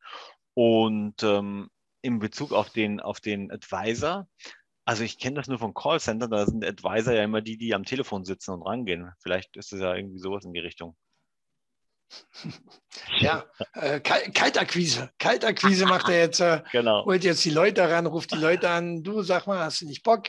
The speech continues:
Speaker 2: äh, bei A E W?“
Speaker 1: <laughs> Ja.
Speaker 2: Äh, ja, ähm, Samoa Joe wird auf jeden Fall, äh, eine mega Bereicherung sein, denke ich. Ähm, ich kann mir gut vorstellen,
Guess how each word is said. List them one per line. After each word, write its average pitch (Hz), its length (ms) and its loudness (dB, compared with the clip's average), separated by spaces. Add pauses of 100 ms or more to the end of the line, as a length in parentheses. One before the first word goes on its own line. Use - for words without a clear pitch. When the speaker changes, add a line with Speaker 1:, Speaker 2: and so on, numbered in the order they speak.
(120)
Speaker 2:
äh, 175 420 4 (880)
bei 170 80 0
A 165 80 4
E 175 320 -2
W?“ 170 460 2
Speaker 1:
<laughs> 143 40 -6
Ja. - 120 0 (320)
Speaker 2:
Äh, 156 340 -2 (500)
ja, 214 220 2 (380)
ähm, 190 500 8
Samoa 208 460 6
Joe 254 360 2
wird 208 240 -4
auf - 260 -10
jeden 220 200 -8
Fall, 226 240 -4
äh, 208 720 -2
eine 208 240 -6
mega 196 320 -2
Bereicherung 180 640 -2
sein, 190 540 0
denke 190 240 -6
ich. - 320 -4 (360)
Ähm, 165 800 2 (460)
ich - 140 -20
kann 196 180 2
mir 202 120 2
gut 202 180 0
vorstellen, 185 600 0